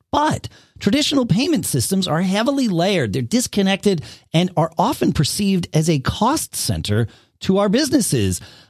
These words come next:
Uh, in modern businesses, we need flexible payment systems that can help us adapt to change, to grow and scale fast. And that's where checkout dot com comes in, because checkout dot com is the leading cloud-based global payment solutions provider,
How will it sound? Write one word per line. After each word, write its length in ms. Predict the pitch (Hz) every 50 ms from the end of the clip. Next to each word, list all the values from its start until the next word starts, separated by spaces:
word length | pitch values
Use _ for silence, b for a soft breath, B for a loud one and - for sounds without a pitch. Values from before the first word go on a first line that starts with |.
| B B
Uh, 100 | 175 175 - -
in 140 | 196 190 175
modern 420 | 170 160 190 240 349 381 302 190
businesses, 440 | 147 151 131 175 175 - 233 202 190
we 140 | 254 285 339
need 220 | 349 392 415 381
flexible 540 | - - 254 262 262 - - 311 - 269 -
payment 380 | - 202 220 247 254 226 151
systems 460 | - 185 175 135 - 156 143 127 104 120
that 100 | 156 -
can 160 | 185 180 180
help 460 | 170 - 175 190 233 233 - - -
us 220 | 185 214 185 -
adapt 460 | - 185 165 151 180 175 196 220 - -
to 100 | 190 160
change, 580 | - - - 196 214 214 185 139 104 92 - -
to 120 | - 143
grow 540 | 135 151 175 202 214 240 247 214 170 127 - -
and 140 | 127 131 120
scale 460 | - - - 165 175 185 196 196 196
fast. 500 | 160 - - 233 269 254 180 139 - B B B B B B B B
And 240 | 151 180 170 123 113
that's 400 | 117 151 185 233 254 247 - -
where 420 | - - 113 110 131 147 175 190 180
checkout 560 | 175 - - 196 202 208 - 196 180 160 -
dot 240 | - 170 165 - -
com 300 | - 196 - 349 349 -
comes 300 | - 190 170 160 131 156
in, 220 | 175 165 160 131 B B B B B B B _
because 260 | 170 143 - 220 -
checkout 320 | - 226 214 - 240 226
dot 200 | - 175 127 -
com 340 | - - 165 160 170 180 180 - -
is 260 | 185 185 196 185 -
the 120 | 190 196
leading 440 | 185 165 156 196 202 214 226 220 220
cloud-based 680 | 185 - - 143 123 147 160 151 143 147 151 139 -
global 380 | - 101 120 139 160 151 175 170
payment 380 | - 120 127 127 127 135 135 -
solutions 480 | - 117 117 123 117 - 143 120 117
provider, 520 | - - 110 98 107 110 117 110 117 113